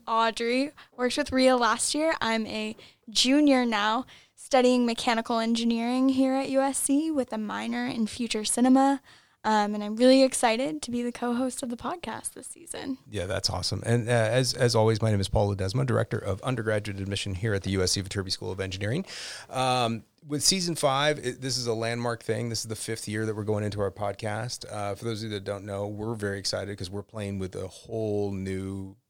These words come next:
Speaker 2: podcast studio equipment setup thing. Uh, and we're literally just, we took it out of the box and we're playing with it today.
Speaker 1: <laughs>
Speaker 2: So
Speaker 1: Yeah.
Speaker 2: hopefully you like it. Uh, and,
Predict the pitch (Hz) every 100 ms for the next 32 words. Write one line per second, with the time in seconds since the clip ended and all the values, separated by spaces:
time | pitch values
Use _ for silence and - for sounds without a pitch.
0 | _ 92 95 - 98 87 - 95 95 98
1 | 98 95 98 101 110 _ 110 101 95 -
2 | - - 95 101 - - 110 110 117 -
3 | _ _ _ - 95 92 95 104 101 92
4 | - 104 98 95 - - 107 104 98 95
5 | 95 - _ 110 101 107 101 98 92 92
6 | 92 - - - 95 95 - 95 92 92
7 | 95 - 98 90 90 90 302 302 302 277
8 | - - - 220 - - 92 90 113 -
9 | - - - 110 107 104 127 127 123 123